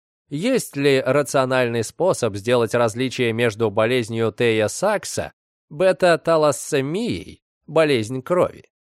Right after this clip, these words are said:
серповидной клеточной анемией, болезнью Альцгеймера, фенилкетонурией, неправильной сексуальной ориентацией, если когда-нибудь отыщется способ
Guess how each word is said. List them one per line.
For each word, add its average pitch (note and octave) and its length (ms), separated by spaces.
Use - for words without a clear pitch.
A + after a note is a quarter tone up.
серповидной D#3 800
клеточной B2+ 680
анемией, A2+ 920
болезнью F#3 600
Альцгеймера, C3+ 1000
фенилкетонурией, E3+ 1500
неправильной D#3 720
сексуальной C3+ 640
ориентацией, G#2+ 880
если E3 460
когда-нибудь C3 600
отыщется C3+ 600
способ - 480